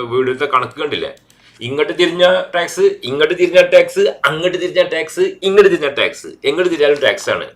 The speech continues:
മനസ്സിലായില്ലേ? അപ്പൊ അതൊക്കെ സഹിച്ചോ, അത് വേണം.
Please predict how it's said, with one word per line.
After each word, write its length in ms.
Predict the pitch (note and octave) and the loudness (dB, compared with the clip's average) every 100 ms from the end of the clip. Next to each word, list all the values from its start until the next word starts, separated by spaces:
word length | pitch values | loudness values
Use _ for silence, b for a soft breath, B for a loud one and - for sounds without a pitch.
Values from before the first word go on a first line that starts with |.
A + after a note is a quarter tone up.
| _ _ _ _ _ A2 | _ _ _ _ _ -4
മനസ്സിലായില്ലേ? 600 | G#2+ E3+ D#3+ B2+ F2+ - b b b G#2 | -4 -2 0 0 0 -6 b b b -4
അപ്പൊ 160 | A2+ | 0
അതൊക്കെ 280 | A#2+ C3 C3+ | 2 2 0
സഹിച്ചോ, 580 | C3+ G2+ F2 - F#2 - _ - | -2 -4 -4 -4 -6 -6 _ -12
അത് 280 | A2 A#2+ A2 F#2+ | -6 -4 -4 -4
വേണം. 320 | F#2+ G2 | -6 -6